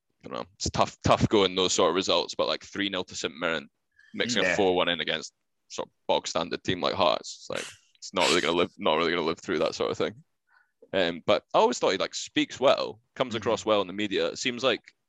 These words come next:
Speaker 1: players seem to see, uh, speak quite highly of him. So, don't know. I'd be interested to see what his next job is.
Speaker 3: Yeah, I, I think you'll definitely now struggle for a job in Scotland that's in the top tier. So I would not be surprised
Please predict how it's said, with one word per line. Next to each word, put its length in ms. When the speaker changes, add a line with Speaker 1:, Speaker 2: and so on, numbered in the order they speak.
Speaker 1:
players 320
seem 120
to 80
see, 200
uh, 140
speak 220
quite 180
highly 240
of 100
him. 160
So, 340
don't 120
know. 120
I'd 80
be 200
interested 300
to 60
see 100
what 80
his 120
next 240
job 220
is. 200
Speaker 3:
Yeah, 180
I, 140
I 60
think 160
you'll 100
definitely 420
now 220
struggle 540
for 180
a 180
job 420
in 120
Scotland 520
that's 180
in 40
the 80
top 320
tier. 280
So 140
I 20
would 220
not 280
be 140
surprised 840